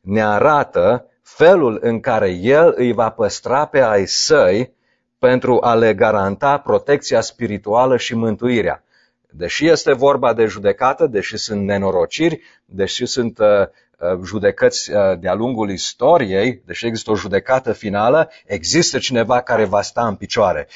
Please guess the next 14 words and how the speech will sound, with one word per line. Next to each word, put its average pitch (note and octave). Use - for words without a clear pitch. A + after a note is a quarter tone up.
Rămâne, D3+
uh, B2+
vă A#2
amintiți B2+
cum C#3+
s-a C3+
încheiat, B2
uh, A#2+
uh, G#2+
capitolul A2+
șase? E3
Cine F#3
poate C#3+
sta C3+